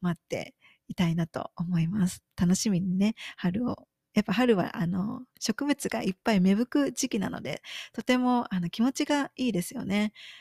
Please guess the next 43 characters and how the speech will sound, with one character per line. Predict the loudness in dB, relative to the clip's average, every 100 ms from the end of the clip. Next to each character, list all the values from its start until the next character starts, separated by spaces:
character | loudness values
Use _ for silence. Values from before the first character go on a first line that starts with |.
| -20 _
う | 0
ん、 | 2
な | 2
ん |
か | 0
そ | 0 2
ん |
な | 2
風 | 4
に | 4 2
こ | 2 2 0
う、 |
気 | 2
持 | 2
ち | 2 2
が | 4
い | 4
い |
っ |
て、 | 2 0 -2 -2
な | -4 -2
ん |
か | 0
春 | 2
は | 2 2
気 | 2
持 | 0
ち | 0
が | -2
い | 0
い | 2
な | 0
っ |
て | 0
思 | 2 4
え | 4
る | 4
よ | 4
う |
に | 6
な | 4
っ |
た | 8 10 10